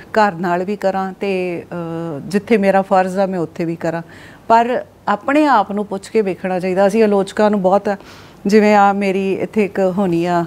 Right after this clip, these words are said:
ਮ, ਮੈਂ ਤੁਹਾਨੂੰ ਇਹਦੇ 'ਚ ਹੀ ਦੱਸ ਦਿੰਦੀ ਆ, ਅ, "ਗੁਲਾਮ ਸੋਚਾਂ, ਜ਼ਖਮੀ ਹਿਰਦੇ, ਸਵੈ ਦੀ ਪ੍ਰਸਤਿਸ਼, ਇੱਕ ਦੂਜੇ ਦੇ ਪੈਰੀ ਪੈਂਦੀ ਭੀੜ, ਖੁਸ਼ਾਮਦਾਂ,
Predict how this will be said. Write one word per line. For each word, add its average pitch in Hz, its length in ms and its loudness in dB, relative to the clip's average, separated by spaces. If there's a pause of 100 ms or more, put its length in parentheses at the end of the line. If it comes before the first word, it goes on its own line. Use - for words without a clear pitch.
(260)
ਮ, 160 280 -4 (220)
ਮੈਂ 185 100 0
ਤੁਹਾਨੂੰ 175 320 -4
ਇਹਦੇ 180 200 0
'ਚ 190 100 -4
ਹੀ 208 60 0
ਦੱਸ 156 240 0
ਦਿੰਦੀ 170 340 -2
ਆ, 170 80 -4
ਅ, 170 920 -2 (140)
"ਗੁਲਾਮ 196 520 2
ਸੋਚਾਂ, 190 640 -4
ਜ਼ਖਮੀ 247 600 2
ਹਿਰਦੇ, 165 380 0 (360)
ਸਵੈ 214 380 6
ਦੀ 220 180 0
ਪ੍ਰਸਤਿਸ਼, - 880 -4 (180)
ਇੱਕ 220 240 0
ਦੂਜੇ 196 340 0
ਦੇ 196 140 2
ਪੈਰੀ 196 440 2
ਪੈਂਦੀ 190 420 -4
ਭੀੜ, 175 400 -2 (560)
ਖੁਸ਼ਾਮਦਾਂ, 185 840 2